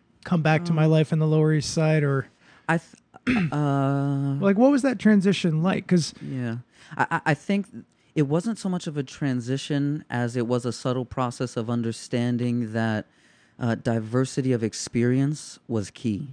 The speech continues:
Speaker 1: Yeah.
Speaker 2: And that I just realized that I was given this blessing of having a diverse experience where a lot of people didn't have that diverse experience. And even the thing that I thought of as diverse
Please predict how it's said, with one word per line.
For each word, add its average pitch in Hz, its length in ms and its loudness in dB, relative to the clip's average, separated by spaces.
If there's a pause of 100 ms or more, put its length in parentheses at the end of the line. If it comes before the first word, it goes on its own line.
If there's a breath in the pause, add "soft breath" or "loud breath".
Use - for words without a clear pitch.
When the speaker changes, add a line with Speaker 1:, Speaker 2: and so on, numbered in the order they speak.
(140)
Speaker 1:
Yeah. 160 220 -10 (140)
Speaker 2:
And 117 160 0
that 117 160 2
I 113 100 2
just 123 320 -2
realized 120 720 0
that 107 160 -4
I 113 60 0
was 107 180 -2
given 117 420 0
this 110 320 -6 (260)
blessing 113 540 0
of 107 180 -4
having 117 320 -2
a 117 60 -2
diverse 107 460 -2
experience 117 760 -2 (400 soft breath)
where 110 160 -2
a 110 60 2
lot 110 280 2
of 107 160 -8
people 110 440 -2 (200)
didn't 113 340 0
have 107 280 -8
that 101 300 -8
diverse 101 400 -10
experience. - 680 -14 (520)
And 117 640 0
even 127 320 2
the 120 80 2
thing 120 220 0
that 104 100 -2
I 110 80 -4
thought 131 360 -4
of 160 120 -2
as 165 160 -2
diverse 170 520 -6